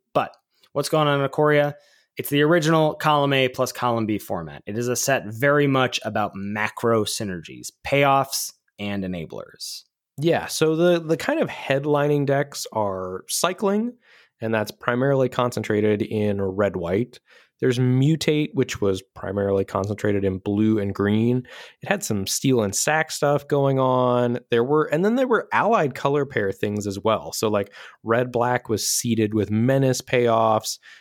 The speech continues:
Speaker 2: Vigilance was seeded into green-white. There were a lot of things going on in Ikoria.
Speaker 1: Yeah, but whatever your deck was doing, you really wanted it to be doing that thing. Like, that's why we called it column A, column B. You really just wanted to be pointing, like,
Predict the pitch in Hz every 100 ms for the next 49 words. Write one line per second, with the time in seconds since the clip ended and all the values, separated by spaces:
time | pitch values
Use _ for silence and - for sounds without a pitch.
0 | _ 110 107 123 123 120 117 110 - 107
1 | - - 110 107 104 101 101 - 101 98
2 | 95 90 113 165 170 160 156 147 147 -
3 | 170 254 - 92 90 92 95 95 98 98
4 | 95 95 95 95 110 98 95 95 92 92
5 | 92 87 - - - - - _ 147 131
6 | 131 147 180 214 262 277 202 135 139 -
7 | 110 104 82 90 - 98 117 170 202 175
8 | 127 110 123 127 110 113 110 104 101 -
9 | 110 104 92 - 104 104 101 98 87 -
10 | 92 78 82 85 123 - 147 120 139 120
11 | 110 120 110 104 95 113 104 123 117 104
12 | 151 170 131 139 127 113 113 - 117 110
13 | 104 -